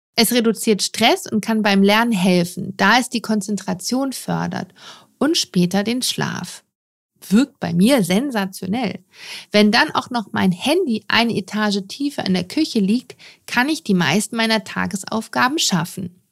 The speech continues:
Nach dieser Erfahrung würde ich sagen, ich bin gut im Bett. Nicht bombastisch, aber viel besser als früher. Denn die Wut auf meinen Körper und das Unverständnis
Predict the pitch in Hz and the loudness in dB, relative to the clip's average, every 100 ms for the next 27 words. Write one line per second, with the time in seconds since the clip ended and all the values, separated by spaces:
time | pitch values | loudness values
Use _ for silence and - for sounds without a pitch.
0 | _ _ _ _ _ _ _ 240 277 - | _ _ _ _ _ _ _ 2 2 0
1 | - 262 - - 269 294 262 247 226 233 | -4 -2 -2 -4 -4 -4 -4 -6 -4 0
2 | 208 208 208 214 _ _ _ - 196 - | 2 2 0 -2 _ _ _ 0 0 0
3 | 170 220 339 165 165 170 175 - _ _ | -2 -2 -2 -2 0 0 -2 -12 _ _
4 | _ _ _ 208 185 170 151 139 277 - | _ _ _ 2 2 0 -2 2 2 0
5 | - 208 214 - - _ _ _ - 196 | 0 2 2 -2 -8 _ _ _ 0 2
6 | 202 - 247 208 196 208 131 170 - - | 2 2 2 2 2 0 -4 -4 -4 -2
7 | 170 135 - - _ _ 226 220 202 220 | 0 -2 -6 -14 _ _ 0 2 2 0
8 | 349 - 208 196 190 185 185 196 220 - | 0 0 -4 -2 0 -2 -2 -2 0 0
9 | 247 208 202 202 247 392 - 202 185 - | 0 2 2 0 -2 -2 -2 -2 -2 -2
10 | 180 180 196 247 - | -2 -2 -6 -8 -10